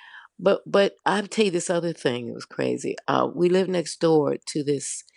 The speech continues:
single mom and her two s-, kids who were the same age as us, and we played with them. And, um, one day, this sort of pink panel truck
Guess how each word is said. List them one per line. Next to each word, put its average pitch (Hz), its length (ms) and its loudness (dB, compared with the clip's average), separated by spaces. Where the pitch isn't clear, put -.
single 151 480 2
mom 127 480 -2
and 143 160 0
her 151 120 2
two 151 240 -4
s-, - 300 -10
kids 254 380 2
who 165 120 -4
were 147 380 2
the 160 80 -4
same 151 300 2
age 143 300 0
as 127 160 -4
us, 127 240 -6
and 135 100 -8
we 147 100 -2
played 143 360 -2
with 143 160 -8
them. 123 300 -8
And, 160 460 4
um, 151 500 -2
one 220 280 2
day, 196 200 0
this 170 220 -4
sort 175 200 -8
of 139 180 -10
pink - 360 -8
panel 165 440 -6
truck - 540 -6